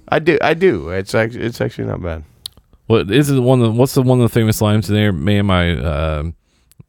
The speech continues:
Speaker 2: or is that, "I sure, I don't give a damn."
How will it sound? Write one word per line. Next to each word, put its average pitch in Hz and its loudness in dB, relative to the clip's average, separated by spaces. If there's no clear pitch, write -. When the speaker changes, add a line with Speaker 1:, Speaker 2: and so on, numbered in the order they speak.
Speaker 2:
or 87 0
is 85 0
that, 80 0
"I 90 4
sure, - 0
I 92 4
don't 92 2
give 95 2
a 98 2
damn." 92 0